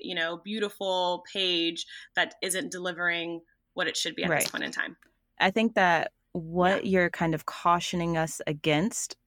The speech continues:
Speaker 2: is very tempting. So I love that this has come up in the conversation
Speaker 1: <laughs>
Speaker 2: because even I fall into it. I think I did an audit of my own page a few months back,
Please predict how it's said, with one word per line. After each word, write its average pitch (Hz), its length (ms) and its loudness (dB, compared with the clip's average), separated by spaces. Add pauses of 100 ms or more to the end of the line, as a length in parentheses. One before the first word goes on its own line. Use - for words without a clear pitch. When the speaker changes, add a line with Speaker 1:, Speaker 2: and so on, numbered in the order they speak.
Speaker 2:
is 160 340 2 (120)
very 143 680 2
tempting. - 600 -4
So 156 200 2
I 156 120 4
love 139 280 4
that 139 140 -4
this - 160 -6
has 139 100 -6
come 135 220 2
up - 140 -4
in 117 60 0
the 92 80 -2
conversation - 680 -4
Speaker 1:
<laughs> - 680 -6
Speaker 2:
because 196 240 6
even 233 240 8
I 185 180 6
fall 156 260 4
into 139 280 2
it. - 120 4
I 170 140 4
think 185 220 2
I 180 100 4
did 180 180 4
an 160 180 6
audit 160 420 4
of 151 140 2
my 151 220 4
own 156 180 4
page 147 560 0
a 147 60 4
few 160 180 0
months 143 320 2
back, 147 460 2